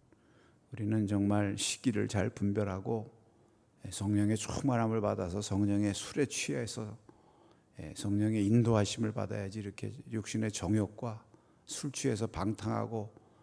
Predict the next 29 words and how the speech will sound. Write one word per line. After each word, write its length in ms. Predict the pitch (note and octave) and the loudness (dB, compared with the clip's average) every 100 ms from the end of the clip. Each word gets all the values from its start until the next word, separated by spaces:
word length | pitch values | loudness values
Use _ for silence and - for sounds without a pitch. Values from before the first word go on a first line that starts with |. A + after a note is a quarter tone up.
| - _ _ - | -20 _ _ -18
예, 320 | - F#2 - _ _ _ _ _ _ - | -18 -20 -20 _ _ _ _ _ _ -2
헤매는 380 | C3+ B2+ A2+ G#2+ | 2 2 0 -2
그러한 640 | G2 G2+ A2+ A2+ F#2 F2+ - _ - | 0 4 4 4 0 -6 -14 _ -14
삶의 400 | G2 F#2 F#2 G#2 | -6 -4 -2 -2
자리에 340 | - F2 G2+ G#2 | -2 -4 -4 -6
절대로 640 | G#2+ - - - D3 B2+ | -8 -14 -10 0 2 2
떨어져서는 540 | D3+ C#3 A#2+ A2+ B2+ | -2 -4 -4 -4 -2
안 100 | A#2+ | 0
될 140 | A2 A2 | 0 -2
줄로 220 | A#2 A#2 | 0 0
믿습니다. 680 | A2+ A2+ A#2+ A2+ A2+ A2 G#2 - - | 0 0 2 2 0 -4 -8 -16 -12
네. 420 | G#2 G2 E2 B2+ - - - - - - | -10 -10 -10 -14 -18 -20 -20 -20 -16 -6
그것을 320 | C3 B2 C3+ | -2 2 2
이제 120 | C3+ | 2
벨사살을 600 | B2+ A2 A#2 A#2+ B2+ B2 | 2 2 2 0 0 -2
통해서 380 | - B2+ A2+ A#2+ | -4 -4 -4 -4
가르쳐 340 | G#2+ G#2+ - | -6 -6 -10
주는 240 | A#2+ A2+ A2+ | -10 -10 -10
거죠. 320 | A#2 C3 A#2+ _ - _ - _ - _ - _ _ _ _ _ _ - _ - - - - - | -12 -14 -16 _ -20 _ -20 _ -20 _ -20 _ _ _ _ _ _ -20 _ -20 -20 -20 -20 -4
그래서 220 | - B2 | 0 2
한참 460 | A#2 - D3 - D3+ | 4 4 6 8 6
막 160 | C#3+ | 6
잔치를 360 | - A#2 - D3 | 2 2 2 0
베푸는데 480 | B2 G#2+ C3 C3 C3 | 0 -2 0 0 2
이제 120 | B2 | 0
그다음 380 | A#2+ B2 B2+ A#2 | 0 2 4 4
이 120 | A2+ | 4
절서부터 760 | B2 C3 A2+ G2 - A2+ A#2 A#2 | 2 2 0 -2 -6 -8 -8 -8
보면은 500 | G#2+ A#2 C#3 B2+ | -4 -2 -2 -2